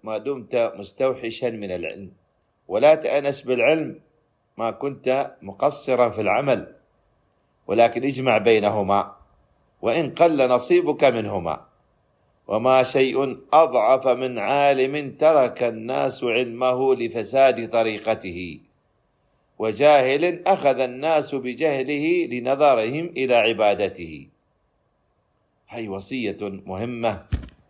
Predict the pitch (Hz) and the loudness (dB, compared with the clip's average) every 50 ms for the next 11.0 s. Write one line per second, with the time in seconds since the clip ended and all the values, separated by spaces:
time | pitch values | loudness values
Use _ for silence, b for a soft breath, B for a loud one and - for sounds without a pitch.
0 | _ _ _ - 107 104 90 80 90 101 117 139 151 139 131 143 143 - 175 127 | _ _ _ -2 0 0 0 0 -2 -2 -2 -2 -2 -2 -2 -4 -4 -4 -4 -4
1 | 98 90 - 90 90 90 90 101 120 123 120 110 107 98 101 98 - - 131 139 | -4 -4 -6 -8 -8 -8 -6 -6 -6 -6 -6 -6 -4 -4 -6 -6 -2 2 4 4
2 | 139 107 113 110 101 95 110 127 127 - 135 127 113 95 - - - _ _ _ | 4 4 2 0 0 0 -2 -6 -6 -4 -2 -2 -2 -4 -6 -12 -20 _ _ _
3 | _ _ _ _ _ _ _ _ _ _ - - 101 117 123 123 - 113 98 95 | _ _ _ _ _ _ _ _ _ _ -10 0 2 4 4 4 2 -2 -4 -4
4 | 107 131 139 139 139 123 104 92 101 95 95 113 117 120 117 101 101 95 92 98 | -2 0 0 2 2 2 2 0 -2 -4 -2 2 2 4 2 2 0 -2 -2 -2
5 | 123 139 123 95 78 - - _ _ _ _ _ _ _ _ _ _ _ _ - | -2 -2 -4 -6 -10 -12 -16 _ _ _ _ _ _ _ _ _ _ _ _ -16
6 | - - 110 123 127 120 110 101 92 95 110 127 123 - - - 104 143 143 127 | -6 0 4 4 4 4 2 0 -2 2 2 2 2 0 -2 0 2 2 4 4
7 | 113 113 110 98 90 - 147 147 135 - - - - - _ _ _ _ _ _ | 2 0 0 0 2 2 4 4 2 0 -6 -12 -20 -20 _ _ _ _ _ _
8 | _ _ _ _ _ - 110 110 107 151 190 190 170 131 98 82 - - - _ | _ _ _ _ _ -4 0 2 4 4 6 6 4 2 0 -2 -8 -14 -18 _
9 | - 104 101 101 101 120 117 104 80 69 - - _ _ _ _ _ _ _ _ | -6 -4 0 4 4 4 4 2 -2 -10 -14 -20 _ _ _ _ _ _ _ _
10 | _ _ _ _ - - 104 110 98 95 104 - - - 147 156 151 135 117 | _ _ _ _ -6 -4 -4 -2 -2 -2 -2 -2 -2 -4 -2 0 2 2 2